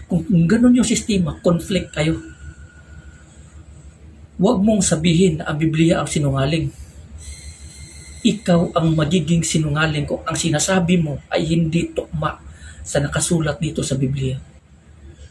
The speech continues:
Ganyan ang mangyayari.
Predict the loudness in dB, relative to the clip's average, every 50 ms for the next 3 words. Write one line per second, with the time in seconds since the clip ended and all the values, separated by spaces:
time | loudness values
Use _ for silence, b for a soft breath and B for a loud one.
0 | -20 -20 -20 -20 -20 -20 -20 -16 -12 -8 -4 0 0 0 2 4 2 2 2 0
1 | -6 -14 -20 -20 -20 -20 -20 -20 -20 -20 -20 -20 -20 -8 -4 -2 0 0 0 0
2 | -2 0 0 -2 0 0 -2 -2 -2 -4 -6 -10